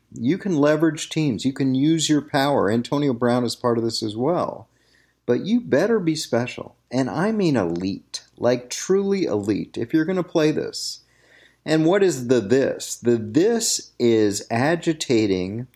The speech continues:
a front office to the point of them doing something. Now, there are a lot of front offices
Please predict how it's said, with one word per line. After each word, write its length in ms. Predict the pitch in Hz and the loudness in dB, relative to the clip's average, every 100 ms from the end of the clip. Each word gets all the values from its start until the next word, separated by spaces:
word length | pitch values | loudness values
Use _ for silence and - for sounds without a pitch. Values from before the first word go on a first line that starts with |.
| _ _ _ _ | _ _ _ _
a 120 | 110 | -6
front 320 | - - 135 | -2 0 2
office 580 | 131 87 - 85 90 - | 2 0 -2 -4 -4 -6
to 160 | - 117 | -6 -4
the 140 | 107 | -2
point 360 | 101 - 110 107 | -4 -4 -2 -2
of 120 | 95 | -2
them 240 | 95 95 | -4 -2
doing 260 | 90 95 90 | -4 -4 -6
something. 540 | - 80 - - - - _ _ _ _ _ _ - - | -10 -16 -16 -20 -20 -20 _ _ _ _ _ _ -12 0
Now, 320 | 123 107 - | 2 2 0
there 220 | 113 151 | 0 2
are 80 | 233 | 2
a 80 | 185 | 4
lot 200 | 151 147 | 4 2
of 120 | - | 2
front 200 | 135 120 | 2 4
offices 880 | 107 110 - - 62 50 104 - - | 4 2 -4 -6 -8 -8 -10 -12 -14